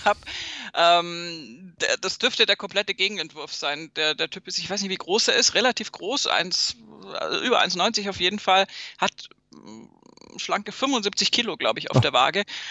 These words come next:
Speaker 1: Also ist
Speaker 2: Hungerhaken.
Speaker 1: unfassbar. Also den kannst du hinter Bryson DeChambeau stellen und den sieht kein Mensch.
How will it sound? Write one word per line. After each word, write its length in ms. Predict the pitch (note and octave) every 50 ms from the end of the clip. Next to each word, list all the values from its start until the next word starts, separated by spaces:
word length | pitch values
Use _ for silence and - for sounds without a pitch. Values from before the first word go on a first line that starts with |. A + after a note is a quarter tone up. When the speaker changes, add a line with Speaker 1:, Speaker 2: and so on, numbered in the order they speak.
| - -
Speaker 1:
Also 180 | - - -
ist 180 | D#3+ - - - -
Speaker 2:
Hungerhaken. 400 | - - - - G3+ D3+ B2+ -
Speaker 1:
unfassbar. 460 | - B2 A#2 - - F#3+ E3+ B2+ G2
Also 340 | F#2+ D3 F#3+ F3 F#3 E3 D3+ - - -
den 80 | F3 F#3
kannst 220 | - G#3+ A#3 -
du 60 | A#3
hinter 280 | A3 G#3 A3+ A#3+ - A3
Bryson 320 | - F3+ F3+ G3 G3 G#3
DeChambeau 400 | G3 G3 - G3+ F3+ E3 G3 A3+
stellen 360 | A3 - G#3 G3 G#3 G#3 G3 E3
und 120 | F3+ F3
den 80 | F#3 F3
sieht 200 | - G3+ - -
kein 200 | - E3+ E3 E3+
Mensch. 280 | D#3 F3+ C#4 - -